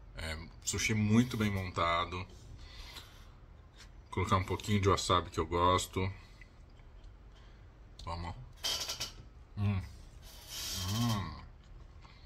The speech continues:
Delícia de sushi, pessoal. Muito bom. Muito bom.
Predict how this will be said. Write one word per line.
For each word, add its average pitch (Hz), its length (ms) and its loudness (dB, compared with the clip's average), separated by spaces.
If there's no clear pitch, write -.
Delícia 127 460 8
de - 60 0
sushi, 110 280 2
pessoal. 104 500 4
Muito 120 400 6
bom. 92 200 4
Muito 113 480 6
bom. 92 200 0